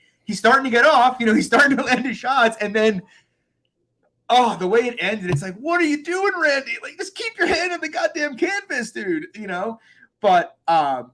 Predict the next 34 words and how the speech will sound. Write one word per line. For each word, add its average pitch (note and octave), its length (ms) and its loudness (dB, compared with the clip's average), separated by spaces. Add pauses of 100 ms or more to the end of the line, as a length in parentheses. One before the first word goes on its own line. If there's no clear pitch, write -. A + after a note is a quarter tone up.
(160)
I, G3+ 200 2
I G3+ 80 4
love F#3+ 260 -4
the D3+ 120 -6
under C3+ 260 -8
here C3 280 -10
because, D3 320 -8
look, D3+ 200 -4
the D#3 60 -20
bottom F3 280 0
line E3 200 -2
is D3+ 140 -16
if F3+ 160 -6
Gooden G3 300 -6
does C#3+ 360 -4
what D3 280 -4
he F3+ 200 -8
needs C#3+ 340 -8
to D#3+ 100 -10
do D3 240 -2
to D3+ 80 -2
win C3 180 -10
this C3 140 -14
fight, C#3 300 -6
which C3+ 160 -18
is B2+ 80 -20
probably D3+ 580 -4
land C#3+ 360 -6
kicks D3 320 -8
and C3 100 -18
stay C3 200 -12
in C#3 100 -10
Brown's B2+ 320 -6
face, D3 320 -6